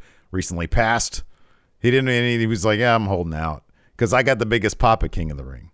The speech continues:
And then Vince was like, "Bleh." You know. <clears throat> So, yeah, you'll see. Soon as you, you see Ultimate Warrior come out,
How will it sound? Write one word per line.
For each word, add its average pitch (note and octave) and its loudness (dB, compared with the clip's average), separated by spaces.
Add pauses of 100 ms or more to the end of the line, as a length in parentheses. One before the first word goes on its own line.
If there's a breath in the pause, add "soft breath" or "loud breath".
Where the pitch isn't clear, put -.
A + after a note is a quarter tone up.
(320)
And F2 -4
then E2 -2
Vince D2 -6
was C2+ -12
like, C2 -16 (100)
"Bleh." - -6 (2000)
You C#2+ -10
know. G#1+ -18 (380)
<clears throat> A#2 -8
So, G2 -2
yeah, D2+ -2
you'll F#2+ 0
see. C2 -10
Soon G#2+ -6
as G#2 -4
you, G2 -6
you G2 -6
see A#2 -8
Ultimate A#2 -8
Warrior B2 0
come C3+ -4
out, C3 -6